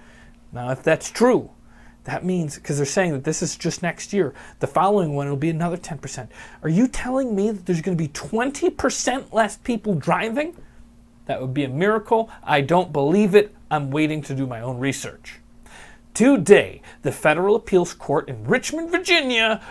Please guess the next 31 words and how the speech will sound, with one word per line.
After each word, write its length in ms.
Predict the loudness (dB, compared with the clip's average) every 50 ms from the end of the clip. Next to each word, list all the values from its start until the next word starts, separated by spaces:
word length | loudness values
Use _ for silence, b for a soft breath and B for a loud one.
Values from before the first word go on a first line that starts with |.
| B B
refused 800 | 4 4 4 4 2 0 2 4 4 4 4 2 -2 -4 -6
to 100 | -8 -6
reinstate 680 | -4 -2 -2 -2 -2 -2 -4 -4 -4 -4 -4 -4 -4 -4
President 420 | -4 -2 -2 -2 -2 -4 -6 -6
Trump's 340 | -6 -6 -6 -6 -8 -8 -12
re-advised, 880 | -10 -4 -2 0 0 0 0 0 2 2 2 2 0 -4 -8 -12 -16 -20 b b b b b b
revised 760 | 0 2 4 4 6 6 4 4 4 2 -2 -6 -8 -12 -14 -20 b b b b b b
travel 320 | -4 -2 0 0 0 -2
ban, 320 | -4 -4 -6 -6 -8 -10 -16 B B B B B
saying 240 | 0 0 2 4
that 320 | 6 6 6 6 6 8 8
it 80 | 8
discriminated 720 | 8 6 -2 -2 -2 -4 -4 -2 0 0 0 0 -2 -2
on 100 | -4 -4
the 60 | -4 -4
basis 420 | -4 -4 -4 -4 -6 -8 -8 -8
of 180 | -8 -10 -10 -10
religion. 520 | -6 0 2 2 2 2 0 -8 -14 -14 -18 B B B B B B B B B
I 120 | 2 2
don't 200 | 2 2 0 -2
think 160 | -4 -6 -6 -4
that 200 | -4 -4 -4 -2
travel 260 | -2 -2 -2 -2 -4
ban's 300 | -4 -6 -6 -6 -10 -4 0 2
ever 240 | 2 2 2 0 -6
coming 400 | -10 -12 -12 -12 -12 -14 -16 -16
out. 180 | -16 -16 -18 -20 -20 -20 -20 -20 -20 -20 -20 -10
It's 80 | -6 -4
like 140 | -4 -4 -4
Half-Life 600 | -4 -2 -2 -2 -2 -2 -6 -8 -8 -8 -10 -12
three. 300 | -10 -10 -10 -10 -12